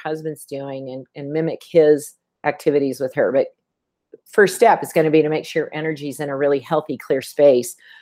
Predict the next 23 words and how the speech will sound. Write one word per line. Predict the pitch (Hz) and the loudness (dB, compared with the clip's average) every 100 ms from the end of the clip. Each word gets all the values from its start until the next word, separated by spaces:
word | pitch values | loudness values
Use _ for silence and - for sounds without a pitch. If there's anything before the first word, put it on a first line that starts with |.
| _ | _
So | _ 147 | _ -10
she's | 139 156 151 | -6 -4 -4
not | 156 147 - 135 | -2 -2 -4 0
reading | 160 175 160 143 | 2 4 2 2
you | 139 139 | 2 2
going, | 147 139 139 135 | 0 -2 -4 -4
"Mom's | 135 135 139 139 139 | -4 -2 -2 -2 -6
stressed | - - 151 220 156 - | -12 -2 0 2 0 -2
and | 151 | -4
doesn't | 151 147 147 | -2 -2 -4
wanna | 143 135 | -6 0
really | 147 139 | 2 2
be | 123 135 | -2 -6
here. | 131 131 107 - _ _ _ _ _ _ _ _ _ _ - | -4 -4 -4 -6 _ _ _ _ _ _ _ _ _ _ -4
Mom | 151 143 | -2 0
doesn't | 143 139 | -2 -4
wanna | 135 131 | -4 -4
be | 135 175 | 2 4
with | 180 | 4
me." | 180 175 170 - - _ _ _ - | 0 0 -2 -6 -20 _ _ _ -12
And | 139 131 135 | -8 -8 -8
so | - 143 | -4 -2
then, | 143 143 143 143 | 0 0 0 -2